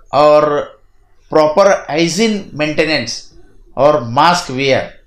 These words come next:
और, अ, हम देखते हैं अभी public जैसे lockdown खुल गया, so totally सब, अ, दुकानों में सब जगह पे, अ, ग-,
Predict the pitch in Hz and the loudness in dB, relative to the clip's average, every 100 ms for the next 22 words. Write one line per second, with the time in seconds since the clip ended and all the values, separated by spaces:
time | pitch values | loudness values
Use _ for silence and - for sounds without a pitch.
0 | _ _ - - _ _ 110 131 143 143 | _ _ -20 -20 _ _ 2 4 4 4
1 | 143 143 143 143 - _ _ - 147 151 | 4 4 4 2 -4 _ _ -2 -2 0
2 | 151 151 175 160 156 151 160 151 143 143 | 0 0 0 2 2 2 0 0 -2 0
3 | 151 147 139 139 156 143 139 131 156 156 | -2 -4 -6 -2 0 2 0 0 -2 -2
4 | 160 151 156 147 - - - _ _ _ | -2 2 2 2 -2 -12 -20 _ _ _
5 | _ - 147 143 131 123 147 156 156 156 | _ -4 -4 -2 -4 -2 0 2 2 -2
6 | - - _ _ - - 180 170 - - | -6 -20 _ _ -14 -2 0 0 -2 -18
7 | - _ _ _ - 120 135 135 135 98 | -20 _ _ _ -8 -2 2 2 0 -4
8 | - - 123 143 147 151 147 147 143 147 | -14 -14 -6 0 2 2 0 -2 0 -2
9 | 127 131 143 143 147 147 - - - - | 0 2 2 2 0 0 -4 -10 -18 -18
10 | - 127 131 131 131 127 127 127 110 147 | -6 2 4 4 4 4 2 0 0 -2